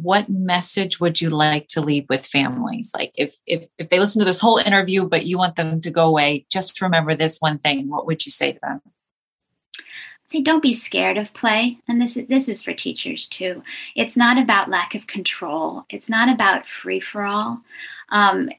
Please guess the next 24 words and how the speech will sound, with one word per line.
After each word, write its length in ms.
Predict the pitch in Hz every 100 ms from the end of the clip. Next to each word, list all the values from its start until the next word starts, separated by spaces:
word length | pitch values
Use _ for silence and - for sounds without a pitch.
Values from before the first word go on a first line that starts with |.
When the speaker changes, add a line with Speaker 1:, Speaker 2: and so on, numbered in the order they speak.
| _
Speaker 2:
if 260 | - 226 -
you're 420 | 202 226 240 240
worried 420 | 208 196 208 226
about 580 | 214 - 160 175 277 -
free 260 | - 247 269
for 180 | 269 247
all, 380 | 254 311 339 _ 208
um, 360 | 196 185 175 _ _ - - _ -
then 420 | 226 254 240 -
set 380 | - - 269 -
limits. 600 | 208 180 - - - - -
Free 400 | - - 277 320
play 340 | - 240 226
does 220 | 214 190 185
not 240 | 190 185
mean 160 | 202 185
a 60 |
free 240 | - 160 156
for 180 | 170
all. 240 | 135 139 - _
Free 240 | - 233 233
play 500 | - 214 196 185 180 - -
means 380 | 208 202 185 -
kids 420 | - 254 240